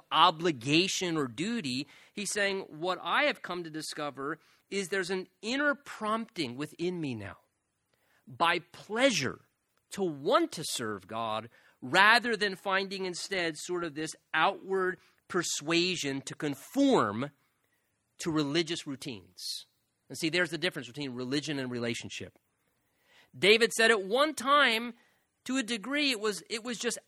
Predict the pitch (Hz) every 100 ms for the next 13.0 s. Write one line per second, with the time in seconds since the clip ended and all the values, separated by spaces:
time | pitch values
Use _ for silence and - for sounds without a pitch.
0 | - 202 269 220 269 240 - - 262 240
1 | 196 185 - 208 208 - - 277 277 262
2 | 165 143 190 - _ _ _ - 226 196
3 | 208 185 190 247 196 247 - - - _
4 | _ - 190 196 208 185 190 185 - 95
5 | - - _ _ 113 151 175 165 180 190
6 | - 180 175 151 151 147 - 269 277 262
7 | - 165 156 123 139 208 185 202 190 175
8 | 185 - 170 170 170 156 131 175 190 170
9 | 185 156 160 160 156 151 139 147 - 156
10 | 151 151 147 151 151 - - _ - 208
11 | - 202 - - 151 151 147 - 160 165
12 | 180 170 160 156 - 151 143 143 143 139